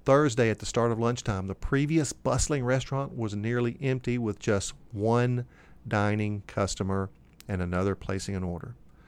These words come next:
"Ninety percent of our revenue depends on office workers and ten percent depends on tourists," said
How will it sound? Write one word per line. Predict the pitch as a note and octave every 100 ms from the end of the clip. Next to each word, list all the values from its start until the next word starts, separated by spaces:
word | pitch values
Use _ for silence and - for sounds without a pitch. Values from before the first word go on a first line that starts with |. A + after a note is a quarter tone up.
| - - - - - - - - - -
"Ninety | - A2 C3 C#3 C#3+ C#3 D#3
percent | - B2+ C#3 B2+
of | A#2+
our |
revenue | A2+ A2+ A2 G#2+
depends | F#2 F#2+ A#2 G#2+
on | G#2 G2+
office | A2+ A2 A#2+ -
workers | A2 G#2+ - A2 G#2+ - - - - _ - -
and | - F2+
ten | - C3+ A#2+
percent | B2+ - A2+ -
depends | - G#2+ G2
on | G2
tourists," | F#2 - G#2+ F#2+ - - - - - - - -
said | - A2+ G#2